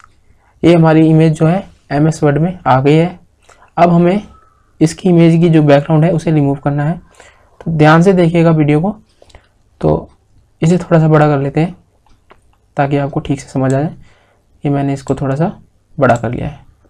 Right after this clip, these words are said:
ये देखिए। अब आपने क्या करना है, मैं यहाँ से इसको दिखा देता हूँ आपको। ये देखिए, Image को select करने के बाद आपका ये एक देख रहे हैं आप ऊपर से, ये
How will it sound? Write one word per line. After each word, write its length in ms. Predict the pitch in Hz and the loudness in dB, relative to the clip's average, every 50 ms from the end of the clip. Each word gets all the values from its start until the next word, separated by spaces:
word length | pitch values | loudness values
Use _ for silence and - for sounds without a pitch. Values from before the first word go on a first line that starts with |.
| _ _ _ _ _ _ _ _ _ _ _ - _ _ _ _ _ _ _ _ _ _ _ _ _ _ _ _ _ _ _ _ _ _ _ _ _ _ _ _ - - _ _ _ _ _ _ _ _ _ _ _ _ | _ _ _ _ _ _ _ _ _ _ _ -20 _ _ _ _ _ _ _ _ _ _ _ _ _ _ _ _ _ _ _ _ _ _ _ _ _ _ _ _ -20 -20 _ _ _ _ _ _ _ _ _ _ _ _
ये 60 | 156 143 | -10 -8
देखिए। 380 | 143 139 - - - - - _ _ _ _ _ _ _ _ _ _ _ _ _ _ _ _ _ _ - | -8 -10 -10 -12 -20 -20 -20 _ _ _ _ _ _ _ _ _ _ _ _ _ _ _ _ _ _ -4
अब 160 | 160 175 202 | -2 -2 -2
आपने 220 | 202 196 196 185 | -4 -2 -4 -2
क्या 160 | 175 180 165 160 | 0 0 0 0
करना 260 | 160 156 156 160 170 | 0 0 0 0 -2
है, 180 | 196 220 - - _ _ _ _ _ _ - - _ _ _ _ _ - | -4 -4 -8 -14 _ _ _ _ _ _ -20 -20 _ _ _ _ _ -10
मैं 60 | 151 | -10
यहाँ 120 | 147 139 127 | -10 -10 -8
से 100 | - 147 | -8 -8
इसको 300 | 143 - _ 190 226 - _ _ _ _ _ _ _ _ _ _ _ _ _ _ _ - | -8 -6 _ -8 -8 -8 _ _ _ _ _ _ _ _ _ _ _ _ _ _ _ -16
दिखा 240 | 143 - - - 165 | -16 -16 -14 -16 -18
देता 180 | - - 143 | -14 -12 -10
हूँ 120 | 147 156 - | -10 -10 -12
आपको। 200 | - - 208 208 - _ _ _ _ _ - | -10 -12 -12 -12 -14 _ _ _ _ _ -10
ये 60 | 143 | -10
देखिए, 1300 | 139 - - _ _ _ _ _ _ _ _ _ _ _ _ _ _ _ _ _ _ _ _ _ _ - 151 | -10 -10 -20 _ _ _ _ _ _ _ _ _ _ _ _ _ _ _ _ _ _ _ _ _ _ 0 2
Image 180 | 165 185 190 - | 2 2 2 2
को 100 | - 208 | 0 0
select 260 | - - 202 190 190 | 2 2 0 2 2
करने 160 | 196 185 180 | 2 2 2
के 40 | 180 | 4
बाद 160 | 175 175 170 | 4 4 4
आपका 220 | 165 165 - 175 | 2 2 2 2
ये 240 | 165 165 185 311 - _ _ _ | 2 2 2 0 -6 _ _ _
एक 140 | 165 156 160 | -2 0 2
देख 160 | 160 165 165 | 2 2 2
रहे 100 | 185 202 | 2 0
हैं 80 | 202 190 | -2 -4
आप 120 | 185 185 | -6 -10
ऊपर 220 | - _ _ - | -16 _ _ -20
से, 160 | - - 214 208 - _ _ _ _ _ _ - - _ _ _ _ _ _ _ - _ _ - _ _ _ _ _ _ _ _ _ _ _ _ _ _ - | -18 -16 -16 -16 -16 _ _ _ _ _ _ -20 -20 _ _ _ _ _ _ _ -20 _ _ -20 _ _ _ _ _ _ _ _ _ _ _ _ _ _ -4
ये 220 | 147 139 156 160 | -4 -4 -4 -8